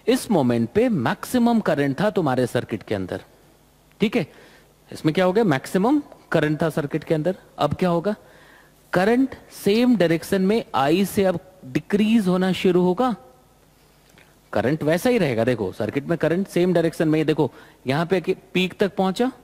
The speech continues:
करंट अभी तक क्या हो रहा था, increase हो रहा था, यहाँ पे भी di by dt क्या था, positive था। अब क्या हो गया, current decrease होना शुरू होगा।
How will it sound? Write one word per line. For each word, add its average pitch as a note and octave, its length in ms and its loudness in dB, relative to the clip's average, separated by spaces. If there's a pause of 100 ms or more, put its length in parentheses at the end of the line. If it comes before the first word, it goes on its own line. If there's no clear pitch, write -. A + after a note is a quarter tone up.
(1080)
करंट D#3+ 300 2
अभी E3 180 2
तक F#3 160 -2
क्या G3+ 100 2
हो G3 80 4
रहा F3+ 100 4
था, C3+ 280 -2
increase E3 440 2
हो F#3+ 100 2
रहा F#3 140 0
था, G3 100 -2
यहाँ C#3+ 240 0
पे D#3+ 120 0
भी D#3+ 140 2
di C#3+ 280 2
by D#3 140 2
dt D#3 200 0
क्या E3+ 140 0
था, B2+ 80 0
positive E3+ 520 0
था। A3 140 -4 (420)
अब B3+ 200 0
क्या A#3 140 2
हो D#3 120 2
गया, C3+ 160 -2
current E3+ 440 -2
decrease C3 440 0
होना A2 220 0
शुरू F#2+ 360 -4
होगा। - 260 -12